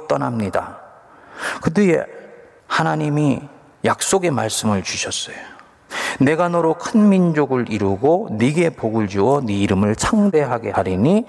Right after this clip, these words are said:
너는 복이 될지라." 어떤 설교자나 어떤 성서 해석자는 그렇게 얘기를 하더라고요. 아브라함이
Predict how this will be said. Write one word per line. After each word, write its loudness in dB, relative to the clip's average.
너는 2
복이 -2
될지라." -4
어떤 0
설교자나 0
어떤 -2
성서 -2
해석자는 -2
그렇게 -4
얘기를 -4
하더라고요. -6
아브라함이 0